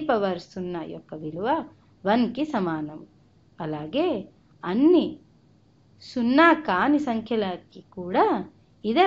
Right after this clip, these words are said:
వర్తిస్తుంది. దీనిని ఘాతాంక సూత్రాలలో వాడదాము. ఉదాహరణకు, a పవర్ b into a పవర్ c, a పవర్ b ప్లస్ cకి సమానం.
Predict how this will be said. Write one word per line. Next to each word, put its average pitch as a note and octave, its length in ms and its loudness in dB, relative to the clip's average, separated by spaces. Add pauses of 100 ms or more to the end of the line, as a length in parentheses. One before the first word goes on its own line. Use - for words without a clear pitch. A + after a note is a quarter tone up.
వర్తిస్తుంది. - 840 -4 (920)
దీనిని F3 480 0 (540)
ఘాతాంక C#4+ 480 6 (120)
సూత్రాలలో G3 840 -2 (680)
వాడదాము. F3+ 600 -2 (240)
ఉదాహరణకు, G3+ 800 -2 (840)
a D4+ 40 8 (160)
పవర్ F3+ 380 0 (420)
b - 20 -2 (800)
into D#3+ 340 -6 (480)
a D4 40 4 (160)
పవర్ F#3+ 340 -2 (280)
c, G3 160 -6 (1080)
a G3+ 40 4 (140)
పవర్ G#3+ 300 -2 (200)
b E4 140 4 (100)
ప్లస్ D4 300 4
cకి F#3 380 -8
సమానం. D#3 460 -2